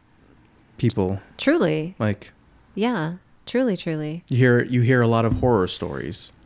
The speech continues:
Speaker 1: a lot of
Speaker 2: Oh,
Speaker 1: shouting,
Speaker 2: yes.
Speaker 1: a lot of power plays, a lot of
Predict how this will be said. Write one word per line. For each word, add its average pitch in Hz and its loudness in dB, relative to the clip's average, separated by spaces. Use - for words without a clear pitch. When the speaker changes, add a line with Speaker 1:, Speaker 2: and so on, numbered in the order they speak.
Speaker 1:
a - 0
lot 208 6
of 214 8
Speaker 2:
Oh, 202 8
Speaker 1:
shouting, 170 4
Speaker 2:
yes. 165 2
Speaker 1:
a 131 2
lot 139 -6
of 127 -10
power 98 2
plays, 95 -2
a 110 -8
lot 95 -2
of 90 -8